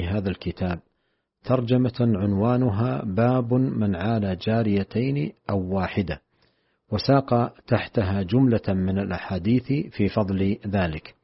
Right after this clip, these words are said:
قال العيني رحمه الله: "وفي هذه الأحاديث تأكد حق البنات على حق البنين لضعفهن عن القيام بمصالحهن من الاكتساب وحسن التصرف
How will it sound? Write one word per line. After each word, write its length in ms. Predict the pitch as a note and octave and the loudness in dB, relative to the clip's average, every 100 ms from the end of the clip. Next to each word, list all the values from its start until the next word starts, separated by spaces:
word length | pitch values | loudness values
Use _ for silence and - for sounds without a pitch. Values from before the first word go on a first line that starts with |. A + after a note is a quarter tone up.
| _ _ _ _ _ _ | _ _ _ _ _ _
قال 220 | B2 C#3 | 0 4
العيني 640 | A#2+ F#2+ G#2 G2+ B2+ C3+ - | 4 2 2 2 2 2 -2
رحمه 480 | G#2+ - A#2 G#2+ F2 | -6 -4 0 0 -2
الله: 260 | F#2+ F2+ D#2+ _ _ _ _ _ _ | -4 -4 -8 _ _ _ _ _ _
"وفي 260 | G2+ A#2 G#2+ | -4 0 2
هذه 340 | B2+ C#3 A#2+ | 2 2 2
الأحاديث 680 | B2 - - G#2 F2+ G#2 A#2+ - | 0 -2 -4 -4 0 0 -2 -6
تأكد 640 | - A2+ D3 - - A#2+ G#2 | -6 -2 -2 -4 -2 0 0
حق 360 | - C3 - A2+ | -4 -10 -2 -2
البنات 580 | F#2 F#2 G2+ C3 A#2+ | 0 0 -2 -2 -4
على 300 | B2+ A#2 A2 | -4 -2 -2
حق 340 | - B2+ - A2 | -2 -6 -4 0
البنين 480 | F#2+ F#2 F#2 F2 C#2+ _ _ _ _ _ G#2 | 0 2 2 0 -4 _ _ _ _ _ -2
لضعفهن 840 | G#2 A2 G2 - G#2+ C3+ C#3+ D3+ - _ | 2 2 2 2 2 2 0 -2 -8 _
عن 200 | - A2+ | -2 2
القيام 500 | A2 G2+ G#2 A2 A#2 | 2 0 0 2 2
بمصالحهن 1300 | G#2+ F#2 F#2+ F#2+ F#2+ - G2+ F#2 - G#2 A2 B2 B2 - | 2 0 -2 -2 -2 -2 -2 -2 -2 -2 0 0 0 -4
من 220 | A2 F#2+ F#2+ | -6 -2 -2
الاكتساب 840 | F2+ - - F2+ G#2+ A#2+ A#2+ B2+ | -2 -6 -8 -4 -2 -2 -2 -4
وحسن 440 | A2 F2 G#2+ - G2 | -4 -6 -8 -4 -6
التصرف 760 | - - - B2 A2 G#2+ - | -6 -8 -4 -4 -4 -4 -2